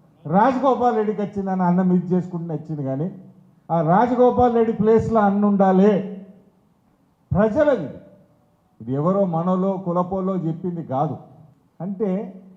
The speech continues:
క్యాండిడేట్ను పబ్లికే డిసైడ్ చేసేసింది, ఈయనైతే పర్ఫెక్ట్ అని. అలా మనం ఏ స్థాయిలో కానీ ప్రజల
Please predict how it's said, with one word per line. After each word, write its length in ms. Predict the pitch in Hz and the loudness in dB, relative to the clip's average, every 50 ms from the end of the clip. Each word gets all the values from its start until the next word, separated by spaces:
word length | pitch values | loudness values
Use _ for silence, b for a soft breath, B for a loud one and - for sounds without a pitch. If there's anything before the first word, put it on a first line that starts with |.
| _ _ _ _ _ _ _ _ _ _ _ _ _ _ _ | _ _ _ _ _ _ _ _ _ _ _ _ _ _ _
క్యాండిడేట్ను 560 | - 165 180 202 226 226 220 226 220 226 226 208 | -8 -6 -6 -6 -6 -4 -6 -6 -6 -6 -10 -10
పబ్లికే 500 | - 175 175 165 175 208 196 202 214 196 | -6 -6 -6 -6 -6 -8 -8 -6 -6 -6
డిసైడ్ 380 | 165 170 151 170 165 156 139 | -6 -6 -6 -6 -6 -6 -6
చేసేసింది, 500 | 127 127 113 - 113 101 - - 85 82 - _ _ _ _ _ _ 123 123 | -8 -8 -8 -10 -14 -14 -14 -18 -18 -18 -20 _ _ _ _ _ _ -10 -6
ఈయనైతే 500 | 147 185 202 190 185 180 175 180 214 202 | -2 -2 -2 0 0 -2 -2 -2 -4 -6
పర్ఫెక్ట్ 640 | - - 156 151 151 143 - 170 160 165 - 135 | -6 -6 -6 -6 -6 -6 -6 -6 -6 -6 -10 -14
అని. 220 | 120 107 92 90 - - _ - _ _ _ _ _ _ _ _ - | -14 -12 -12 -14 -16 -18 _ -20 _ _ _ _ _ _ _ _ -4
అలా 560 | 123 151 180 202 202 196 214 - - - - - - - _ _ - | -2 0 2 4 4 4 2 0 -2 -10 -16 -18 -20 -20 _ _ -10
మనం 160 | 165 190 233 240 | -6 -4 -2 -2
ఏ 300 | 214 190 196 254 311 285 | 0 2 2 2 2 2
స్థాయిలో 640 | - - - 247 269 277 277 277 277 269 269 254 | 0 2 2 4 4 4 2 0 0 0 0 0
కానీ 440 | 240 247 240 233 226 226 254 214 - - - - - - - 127 | 0 -2 -2 0 -2 -2 -4 -6 -10 -18 -20 -20 -10 -6 -2 0
ప్రజల 560 | 165 175 160 - 262 269 285 294 269 - | 0 2 2 2 2 4 6 4 4 2